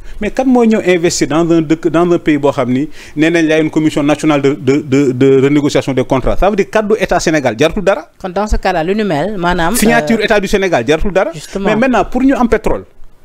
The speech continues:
Speaker 1: depuis combien de temps? Ça fait presque dix ans, quinze ans qu'on négocie, qu'on signe des contrats, on va avoir un premier baril. Yow état nga ñëw, nga, nga, nga ñëw demee renégocier contrat yi. Mais ñun, contrat autoroute bi, renégocier nañ ko.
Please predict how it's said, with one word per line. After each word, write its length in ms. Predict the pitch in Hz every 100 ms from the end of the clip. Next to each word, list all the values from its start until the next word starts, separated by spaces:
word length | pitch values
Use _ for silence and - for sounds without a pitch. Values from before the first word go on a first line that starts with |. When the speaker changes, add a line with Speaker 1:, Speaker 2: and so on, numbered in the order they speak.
| -
Speaker 1:
depuis 260 | 185 - 294
combien 280 | 285 269
de 80 | 240
temps? 180 | 226 151 -
Ça 100 | -
fait 140 | 277
presque 300 | - 269 -
dix 280 | 196 220 247
ans, 120 | 214
quinze 260 | 190 240 226
ans 120 | 175
qu'on 160 | - 226
négocie, 480 | 240 247 226 262
qu'on 160 | - 220
signe 160 | 254 226
des 100 | 240
contrats, 380 | 240 240 247 220
on 40 |
va 80 | 226
avoir 180 | 226 220
un 60 | 226
premier 220 | 233 226
baril. 260 | 226 262 269 - - -
Yow 180 | 226 214
état 180 | 240 240
nga 80 | 226
ñëw, 120 | 220
nga, 100 | 220
nga, 280 | 220 220 233
nga 160 | 220
ñëw 140 | 226 220
demee 220 | 220 220
renégocier 420 | 220 214 214 220
contrat 340 | 226 214 220
yi. 120 | 254 294 - - -
Mais 160 | 196 233
ñun, 160 | 240 185
contrat 340 | 233 240 220
autoroute 300 | 220 214 180
bi, 180 | 147 123
renégocier 400 | 170 202 214 226
nañ 120 | 220
ko. 180 | 294